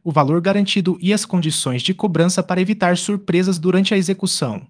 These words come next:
Para entender as diferenças entre fideiução e hipoteca, leia Garantia Fiduciária versus Hipoteca em Compra e Venda, Diferenças e Impactos Fiscais. Como iniciar os procedimentos de execução de garantias no contrato de promessa de compra com fideiução? Ao iniciar a execução,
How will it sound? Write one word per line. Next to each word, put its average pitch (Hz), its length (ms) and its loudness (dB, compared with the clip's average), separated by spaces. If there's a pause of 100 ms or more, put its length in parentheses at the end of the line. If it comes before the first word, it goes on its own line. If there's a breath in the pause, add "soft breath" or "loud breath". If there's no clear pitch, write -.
(300)
Para 165 160 2
entender 175 400 2
as 160 80 2
diferenças 170 560 0
entre 165 260 0
fideiução 190 720 0
e 196 120 0
hipoteca, 202 600 0 (160)
leia 160 180 2
Garantia 214 440 0
Fiduciária 180 580 2
versus 190 460 0
Hipoteca 214 560 0
em 196 80 6
Compra 196 480 0
e 170 80 2
Venda, 131 420 0 (140)
Diferenças 170 580 0
e 170 60 -2
Impactos 175 480 -2
Fiscais. - 800 -4 (340)
Como 143 120 0
iniciar 156 420 0
os 190 100 -2
procedimentos 175 720 0
de 151 100 -2
execução 185 540 0
de 190 100 2
garantias 190 540 0
no 170 100 0
contrato 170 540 -2
de 151 80 -2
promessa 170 460 -2
de 165 100 -2
compra 190 420 -2
com 196 200 -2
fideiução? 196 720 0
Ao 160 180 2
iniciar 170 440 0
a 175 40 2
execução, 180 640 -2